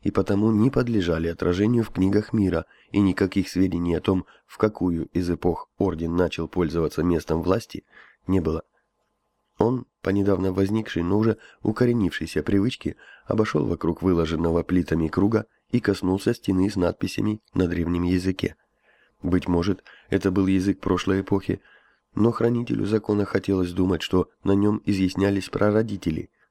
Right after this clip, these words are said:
те первые, кого призвал Творец, чтобы нести его волю низшим. И Аминий в своем еретическом слове «к лучшим»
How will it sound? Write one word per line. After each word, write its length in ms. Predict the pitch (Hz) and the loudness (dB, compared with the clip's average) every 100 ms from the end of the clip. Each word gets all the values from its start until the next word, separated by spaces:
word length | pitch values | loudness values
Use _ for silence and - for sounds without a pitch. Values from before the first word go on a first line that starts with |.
| _ _ _ _ | _ _ _ _
те 180 | - 101 | 0 0
первые, 440 | 101 120 110 90 80 | 2 0 2 -2 -2
кого 320 | - 92 101 | -2 0 0
призвал 480 | - 107 98 101 98 | 0 -2 0 -2 0
Творец, 460 | 101 107 95 - _ _ | 0 0 -2 -6 _ _
чтобы 300 | - - 92 | -6 0 2
нести 300 | 90 82 - | 2 0 0
его 220 | 92 85 | 2 2
волю 300 | 85 92 98 - | 2 2 0 -2
низшим. 500 | - 101 - - - - _ _ _ _ _ _ _ _ | 0 0 0 -6 -8 -12 _ _ _ _ _ _ _ _
И 80 | 98 | 2
Аминий 380 | 92 110 123 | 4 2 2
в 60 | 90 | 0
своем 280 | - 95 90 | 0 2 2
еретическом 760 | 90 92 92 90 - - 87 - - _ _ | 0 0 -2 -6 -6 -2 -2 -4 -16 _ _
слове 520 | - 104 107 76 71 | -2 2 2 0 -6
«к 80 | - | -4
лучшим» 420 | 113 95 - 73 | 0 0 -2 -10